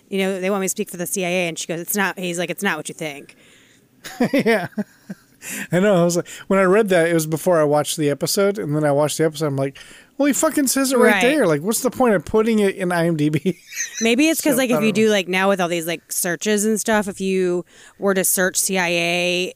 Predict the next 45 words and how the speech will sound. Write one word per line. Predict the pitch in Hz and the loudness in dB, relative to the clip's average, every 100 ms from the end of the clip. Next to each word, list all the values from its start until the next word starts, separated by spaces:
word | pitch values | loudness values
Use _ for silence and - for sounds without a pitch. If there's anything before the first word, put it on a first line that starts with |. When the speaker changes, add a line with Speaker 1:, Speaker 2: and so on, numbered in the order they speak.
| - | -10
Speaker 1:
with | 185 170 | -8 -8
the | 180 | -6
show, | - 180 160 165 180 | -4 -2 -2 0 -2
it | 175 | -4
would | 160 - | -6 -6
come | 175 165 | -6 -4
up, | 156 175 - | -4 -4 -6
and | 170 175 | -8 -6
then | 160 160 | -6 -6
people | 170 165 | -8 -8
might, | 160 156 156 | -6 -6 -8
you | 165 | -12
know, | 147 147 156 _ 170 | -14 -16 -20 _ -10
I | |
don't | 160 | -10
know, | 156 156 - _ _ | -10 -12 -16 _ _
call | - 151 | -12 -12
conspiracy | - 170 - 156 165 147 196 160 | -10 -12 -10 -6 -4 -2 -2 0
Speaker 2:
<laughs> | |
Speaker 1:
panic | 196 165 170 156 | 0 0 -2 -4
or | 170 | -8
something. | 170 - | -8 -4
I | 190 | -4
don't | 160 | -4
know. | 156 175 | -8 -16
It's | 180 202 | -14 -12
something | 180 | -10
crazy. | 175 160 156 160 _ _ _ _ _ _ _ _ _ - - - - 139 | -12 -12 -12 -16 _ _ _ _ _ _ _ _ _ -18 -18 -20 -10 -2
Speaker 2:
Maybe. | 143 131 110 143 _ - 220 | 0 0 -4 -12 _ -6 -2
<laughs> | 180 - - - - - | -2 -6 -18 -18 -18 -2
Um, | 180 175 170 | 2 4 4
also, | 190 196 196 | 2 2 2
another | 180 226 254 | 2 2 4
little | 180 | 2
fun | - 175 | 2 0
fact | 175 180 - | 2 0 -2
that | 180 | -4
says | - 165 156 143 - | 0 2 2 0 -4
Sherwood | - 202 208 180 143 | -2 2 4 4 2
Schwartz, | - 233 277 170 170 | -2 0 2 2 0
the | - 151 | -4 -4
creator | - 143 165 254 165 | -2 2 2 4 2
of | 135 | 2
the | 131 | 0
show, | - 139 139 | 0 2 2